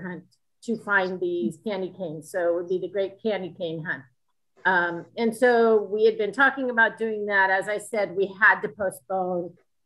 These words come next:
um, at the last minute last year. So we, we never brought it up. Um, but it is still on the table, and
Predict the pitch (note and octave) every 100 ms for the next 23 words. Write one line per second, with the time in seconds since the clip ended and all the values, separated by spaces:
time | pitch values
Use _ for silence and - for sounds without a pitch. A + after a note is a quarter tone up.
0 | _ F#3 F3 D3 F#3 F#3 G3 F#3+ F3+ -
1 | G3 G3 F#3 F3 E3+ - F3 E3+ G3 F3
2 | F3+ F3 - F3 F#3 F3 F3 E3+ - G3
3 | F#3+ F#3 F3+ F3+ F3+ F3 F3 F3+ F#3 -
4 | _ _ _ _ _ F#3+ F3 E3+ E3+ E3
5 | E3 G#3 A3 A#3 - C4+ B3+ A#3 A3+ A3+
6 | A3 G#3+ G#3+ G3+ G3 F#3+